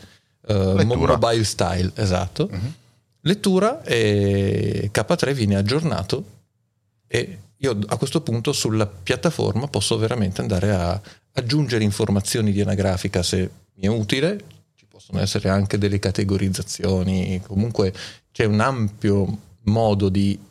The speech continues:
Speaker 1: adattare, come dicevi tu, a quelle che po-,
Speaker 2: Mhm.
Speaker 1: po-, possono essere le esigenze e, eh, esportarlo e poterne fare quello che voglio, diciamo. Però la, il grande vantaggio è che abbiamo trasformato un'attività che è tendenzialmente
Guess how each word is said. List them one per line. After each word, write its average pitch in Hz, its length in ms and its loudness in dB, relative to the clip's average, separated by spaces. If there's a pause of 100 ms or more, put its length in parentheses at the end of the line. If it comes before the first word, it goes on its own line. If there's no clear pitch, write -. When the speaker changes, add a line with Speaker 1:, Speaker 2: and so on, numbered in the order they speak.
(480)
Speaker 1:
adattare, 107 600 0
come 101 220 2
dicevi 98 340 -2
tu, 110 80 0
a 98 80 0
quelle 104 160 2
che 101 100 0
po-, 104 180 0
Speaker 2:
Mhm. 107 180 -4
Speaker 1:
po-, 101 120 -4
possono 104 480 0
essere 104 300 0
le 98 80 2
esigenze 104 580 -2 (800)
e, 185 320 0
eh, 98 1080 0 (340)
esportarlo 123 760 -2 (520)
e - 140 -20
poterne 131 640 -2
fare 98 240 -4
quello 101 180 2
che 101 80 2
voglio, 113 280 0
diciamo. 104 400 2
Però 120 400 0
la, 101 280 2 (280)
il 110 260 -2
grande 131 320 2
vantaggio 123 600 0
è 123 40 -4
che - 80 -4
abbiamo 117 440 -2
trasformato 117 720 -2
un'attività 104 600 -2
che 101 240 0
è 104 80 -4 (180)
tendenzialmente 147 640 -2